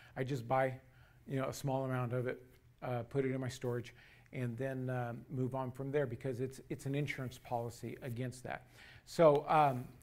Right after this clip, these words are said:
here's what I can help you with, how I can help you if you need help. Uh, number, number one, if you're gonna do anything real estate, go talk to Mom. She's a real estate agent. Um, if you want to do a, a, um, Roth or traditional, you wanna get an, uh, an I R A set up,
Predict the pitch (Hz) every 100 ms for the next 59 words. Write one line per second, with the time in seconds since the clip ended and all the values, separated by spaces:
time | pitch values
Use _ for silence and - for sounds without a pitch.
0 | - 151 196 208 196 180 170 151 156 123
1 | - - - 139 147 143 131 127 123 123
2 | - - - - 131 143 139 135 131 -
3 | - - - - 147 143 143 165 185 185
4 | - - - - 190 185 180 170 170 143
5 | 160 160 156 151 139 151 135 143 135 139
6 | 143 - 131 131 131 - 135 123 135 127
7 | 127 131 123 117 147 - - - - -
8 | 143 135 120 123 - 113 135 135 151 147
9 | 127 147 147 139 135 - 135 131 127 120
10 | 117 113 - - - - - - - 135
11 | 143 139 135 131 117 - 131 143 - 135
12 | 131 135 127 131 131 131 131 120 110 -
13 | - - - 127 143 139 135 135 139 135
14 | - 139 131 127 -